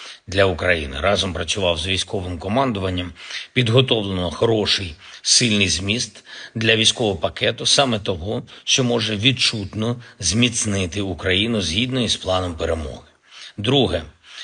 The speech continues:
Провів нараду щодо нашого флоту Ф шістнадцять разом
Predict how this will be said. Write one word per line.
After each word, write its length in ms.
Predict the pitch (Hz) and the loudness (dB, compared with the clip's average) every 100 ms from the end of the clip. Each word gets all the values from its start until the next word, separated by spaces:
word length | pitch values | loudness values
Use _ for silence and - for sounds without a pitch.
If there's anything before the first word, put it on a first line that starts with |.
| - | -8
Провів 560 | - 113 123 117 - - - | 2 4 4 2 0 -10 -6
нараду 640 | 120 117 113 107 90 92 85 - - - | 2 6 8 6 4 -4 -6 -12 -14 -2
щодо 520 | - - - 107 113 | 0 2 2 4 4
нашого 560 | 110 101 - 104 101 - | 4 4 2 2 -2 -4
флоту 480 | - 120 117 101 - 120 | -8 0 2 2 2 2
Ф 160 | 104 | 2
шістнадцять 800 | - - - 120 120 117 110 95 - | 2 2 0 0 0 0 -6 -6 0
разом 480 | 117 107 101 101 | 4 4 2 -4